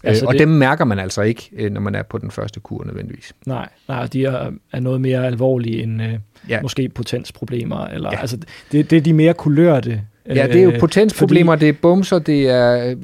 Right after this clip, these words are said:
Speaker 1: Ja.
Speaker 2: eventuelt, at man bliver skaldet lidt før tid, øh, de der ting der, lidt, øh, ømhed, der hvor man stikker sig, lidt væskeophobning.
Speaker 1: Ja.
Speaker 2: Og det, det siger folk, "Jamen, det kan jeg godt leve med."
Speaker 1: Ja.
Speaker 2: Øh, og det kan de også godt, og de er, mange af de bivirkninger er også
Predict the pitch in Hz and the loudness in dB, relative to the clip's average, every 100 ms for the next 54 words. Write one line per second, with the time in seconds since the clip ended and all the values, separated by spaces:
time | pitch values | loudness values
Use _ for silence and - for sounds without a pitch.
0 | 143 135 165 160 - 160 151 - 131 120 | -4 -2 2 2 4 2 2 0 -2 -2
1 | - 127 123 131 113 131 139 160 139 - | -4 -4 0 -2 0 2 2 2 0 0
2 | 147 131 - 165 156 135 117 110 107 110 | -2 -2 0 0 0 -2 -2 0 0 -2
3 | 107 139 127 139 135 127 123 120 117 117 | -4 -4 -2 -2 -2 -2 -2 -2 -4 0
4 | 107 110 131 147 135 117 107 120 113 110 | 0 0 0 0 2 0 0 -2 0 -4
5 | - 131 131 117 107 110 120 131 - - | -2 -2 -2 -2 -2 -2 -2 -2 -4 -4
6 | 110 104 98 - 110 151 143 156 147 160 | -4 -4 -4 -4 2 2 2 -2 0 -4
7 | 135 139 135 123 120 113 139 - 131 110 | -2 -4 -2 -4 -4 -4 -8 -6 -6 -4
8 | 110 113 113 131 151 95 - - 123 - | -4 -2 0 2 0 -2 -6 -8 -8 -10
9 | _ - 120 127 123 123 139 107 104 113 | _ -8 -6 -4 -2 0 0 -2 0 -2
10 | 110 110 107 127 127 107 110 - - 123 | -2 -4 -4 -4 -2 -2 -4 -8 -8 -4
11 | 135 156 131 139 - 151 147 127 110 107 | -2 -2 -4 -6 -2 -2 -2 -4 -4 -2
12 | 107 120 - | -2 -4 -10